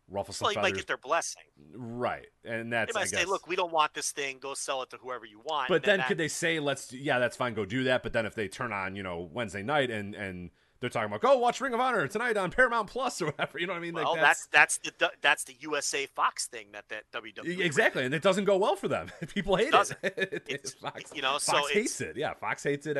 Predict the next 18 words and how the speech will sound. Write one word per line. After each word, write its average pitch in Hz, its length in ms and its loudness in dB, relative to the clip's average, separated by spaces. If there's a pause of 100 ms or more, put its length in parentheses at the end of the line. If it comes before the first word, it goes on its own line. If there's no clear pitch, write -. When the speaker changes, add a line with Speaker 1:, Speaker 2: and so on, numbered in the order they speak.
Speaker 1:
U 131 180 -2
S 139 120 -4
A 139 60 -4
hates 143 240 -6
it. 143 80 -14
They 147 80 -6
both 139 200 -10
hate - 180 -8
it. - 120 -14 (760)
Speaker 2:
But 190 120 2
if 180 120 -2
you're 160 80 -2
Turner, 214 440 6
you 165 140 -8
say, 156 260 -2
"All 214 200 4
right, 170 280 8
well, 156 420 2